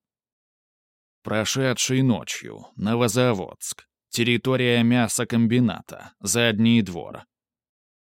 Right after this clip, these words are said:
Металлические ворота заело, они никак не хотели открываться.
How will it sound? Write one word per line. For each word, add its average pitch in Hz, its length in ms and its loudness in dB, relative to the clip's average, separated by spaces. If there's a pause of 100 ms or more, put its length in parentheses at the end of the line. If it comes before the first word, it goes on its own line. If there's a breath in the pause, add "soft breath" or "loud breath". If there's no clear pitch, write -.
(480)
Металлические 131 920 -2
ворота 123 440 0
заело, 104 760 -4
они 104 280 0
никак 120 380 0
не 117 100 2
хотели 113 440 -2
открываться. 82 880 -8